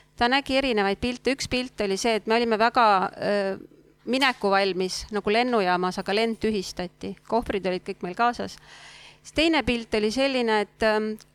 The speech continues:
kus tõkkepuu oli ees ja me ei saanud minna nagu tee peal. Ja kolmas pilt oli, ähm, äh, valgusfoor ja ta ütles, et seal põles punane tuli.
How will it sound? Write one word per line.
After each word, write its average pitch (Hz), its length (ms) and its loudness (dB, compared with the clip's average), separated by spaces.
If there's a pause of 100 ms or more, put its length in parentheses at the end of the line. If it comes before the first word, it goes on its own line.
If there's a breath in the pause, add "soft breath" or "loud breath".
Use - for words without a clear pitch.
kus - 340 0
tõkkepuu 233 600 2
oli 190 160 2
ees 185 340 0 (540 loud breath)
ja 190 140 -2
me 196 120 0
ei 190 60 -2
saanud 190 320 -2
minna 175 340 -4 (560)
nagu 185 240 -6
tee 185 200 -6
peal. - 220 -8 (460 loud breath)
Ja - 100 -4
kolmas 302 400 4
pilt 240 380 -4
oli, 208 320 0 (160)
ähm, 190 460 0 (1000)
äh, 196 220 -4
valgusfoor 220 760 2 (760 loud breath)
ja 214 80 -2
ta 233 100 4
ütles, 262 220 0
et - 20 -12
seal 208 160 0
põles 208 320 0
punane 254 360 0
tuli. 185 380 -4